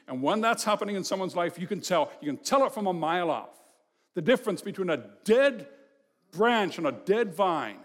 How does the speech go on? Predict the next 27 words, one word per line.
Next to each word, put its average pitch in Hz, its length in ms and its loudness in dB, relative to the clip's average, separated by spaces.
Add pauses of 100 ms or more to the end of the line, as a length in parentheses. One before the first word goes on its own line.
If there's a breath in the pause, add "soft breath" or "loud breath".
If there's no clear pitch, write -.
(300 soft breath)
and 160 180 0
a 156 140 4
living, 185 540 4
fruitful, 202 680 -4
flowering 160 880 -2 (380)
branch 113 420 -4 (540)
on 131 180 -2
a 127 60 2
living 123 340 -2
vine. 101 360 -6 (340 soft breath)
It 123 220 -10
doesn't 151 440 -2
take - 460 -6
a 127 60 -8
lot 120 200 -4
of 113 120 -6
work 120 420 -8
to - 80 -20
see - 220 -12
the 104 100 -16
difference, 113 380 -16
brothers 107 300 -14
and 98 100 -18
sisters. - 480 -18
You 127 80 -20
can 139 120 -10
tell. - 380 -16